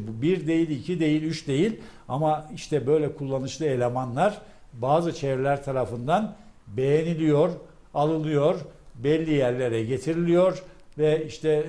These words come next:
e, bugün, e, bakıyorsunuz, e, belli bir noktada, e,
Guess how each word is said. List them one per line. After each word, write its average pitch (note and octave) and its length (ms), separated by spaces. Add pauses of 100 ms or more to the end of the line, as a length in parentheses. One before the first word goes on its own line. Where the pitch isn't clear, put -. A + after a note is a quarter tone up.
e, C#3 800
bugün, D3+ 440
e, D3 240
bakıyorsunuz, B2+ 600 (400)
e, B2 280
belli C3 260
bir B2+ 80
noktada, A#2 600
e, C3 120